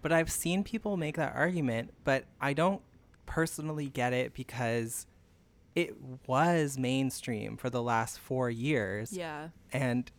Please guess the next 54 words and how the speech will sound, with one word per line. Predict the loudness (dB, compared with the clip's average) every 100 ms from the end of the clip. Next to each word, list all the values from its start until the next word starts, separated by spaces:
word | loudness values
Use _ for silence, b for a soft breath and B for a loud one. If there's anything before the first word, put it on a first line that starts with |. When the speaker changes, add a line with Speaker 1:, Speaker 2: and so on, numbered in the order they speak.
| -8
Speaker 1:
there | -4
was | -2 -4
just | -4 -2 0
a | 0
deadly | -2 -2 -2 0 0 0
riot | -2 -2 0 0 0 -2
at, | -6 -8 -8
at | -8
the | -8
Capitol. | 0 0 0 -4 -6 -8 -8 b b b b
It | -4 -4 -4
did | 0 2
Speaker 2:
Yeah. | 0
Speaker 1:
fester | 0 -2 -2 -2 -2 0
out | 0 0
in | -2
the | -4
open. | -4 -4 -4 -8 -8 -10 -14 b b b
So | 0
it's | 0 2
like, | 2 2 -2 -18
how | -2 0 0
can | 0
you | 0
say, | 0 2 4
like, | 4 0 2
"Oh, | 4
but | 6 6
what | 6 6
if | 6
it | 2 2
goes | 4 4 4 0
to |
the | -2
fringes? | 0 4 6 6 4
It | 2
might | 2 2 0
fester | -2 2 4 2 2 2
and | 4
turn | 4
into | 4 2
something | 0 0 0 2
bad." | 4 6 4 2
It's | -2 -2
like, | -2
"Well, | 0 2
it | 2
was | 2 4
out | 4 4
Speaker 2:
It | 4
Speaker 1:
in |
the | 2
Speaker 2:
already | 4
Speaker 1:
open | 6 6 6 4